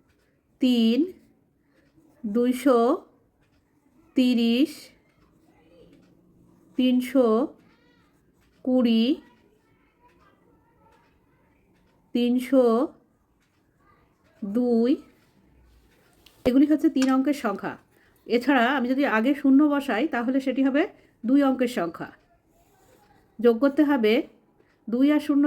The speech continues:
যোগ করলে দুই, আবারও শূন্য যোগ করলে দুই হবে, দুই আর তিনে পাঁচ। শূন্য আর দুই যোগ করলে দুই হয়, দুই আর তিনে পাঁচ,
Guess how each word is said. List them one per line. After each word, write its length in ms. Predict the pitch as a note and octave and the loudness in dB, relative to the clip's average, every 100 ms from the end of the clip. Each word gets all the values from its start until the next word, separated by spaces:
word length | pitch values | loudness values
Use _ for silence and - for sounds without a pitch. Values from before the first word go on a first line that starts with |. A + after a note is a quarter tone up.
| C#4 | 0
যোগ 100 | C#4 | 0
করলে 180 | C#4+ C#4 | 0 0
দুই, 300 | A#3+ A#3+ G#3 D#4+ - _ _ _ _ _ _ _ _ _ _ _ _ - | 0 0 0 -2 -6 _ _ _ _ _ _ _ _ _ _ _ _ -4
আবারও 260 | G#3+ C4 | 0 0
শূন্য 220 | D4 C#4+ D4 | 0 0 0
যোগ 100 | C#4+ | 0
করলে 180 | C#4 C#4+ B3 | -2 -2 0
দুই 100 | C#4 | 0
হবে, 240 | C4 G#3+ A3+ | 0 0 0
দুই 160 | C#4+ A#3+ | 0 -2
আর 100 | C4 C4 | -2 -2
তিনে 240 | C4 B3 D#4+ - _ _ _ _ - | -2 0 -4 -6 _ _ _ _ -4
পাঁচ। 260 | G3 C#3+ - - _ _ _ _ _ _ _ _ _ | -4 -4 -12 -20 _ _ _ _ _ _ _ _ _
শূন্য 200 | - C4 C#4 | 0 2 2
আর 100 | C4 | 2
দুই 100 | C#4+ C#4 | 0 2
যোগ 100 | C#4+ | 0
করলে 180 | C#4+ C#4 | 0 0
দুই 200 | A#3+ C#4 C4 | 2 2 2
হয়, 200 | A3 A3+ | 0 -2
দুই 200 | A#3+ B3+ | -2 -2
আর 100 | C#4 C#4 | -2 0
তিনে 180 | C4+ C#4 | -2 0
পাঁচ, 220 | B3+ G3 | 0 0